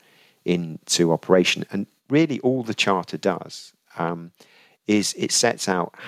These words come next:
how the owners want the company board to manage the company. What, you know,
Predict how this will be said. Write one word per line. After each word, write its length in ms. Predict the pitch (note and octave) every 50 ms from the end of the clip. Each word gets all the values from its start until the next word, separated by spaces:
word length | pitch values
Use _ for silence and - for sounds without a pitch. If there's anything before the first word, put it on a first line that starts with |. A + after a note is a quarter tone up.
| -
how 260 | - A2 A2 A#2 A2+
the 160 | G#2+ G#2 G2+ -
owners 680 | A#2 G2 F#2 F#2 F2+ E2 E2 F2 - - - - - - _ _ _ _ _ _ _ G2
want 500 | G2 G2+ G2 G2 F#2 - - - - - _ _ _ _
the 80 | _ G2
company 580 | - - - G2 F#2+ F2+ - - F2 F2 E2+ D#2+
board 540 | - - F#2 F2 E2 D#2+ D#2 D#2 E2+ - - _ _ _ _ _ _ _ _ _
to 100 | - -
manage 520 | F#2+ F2+ F2+ F2 F2 E2+ E2 - - -
the 80 | - -
company. 560 | - - E2 D#2+ D2+ - - - C#2+ C#2+ - - _ _
What, 140 | G2 - - - _ _
you 80 | E2+
know, 160 | D#2 D2+ D2+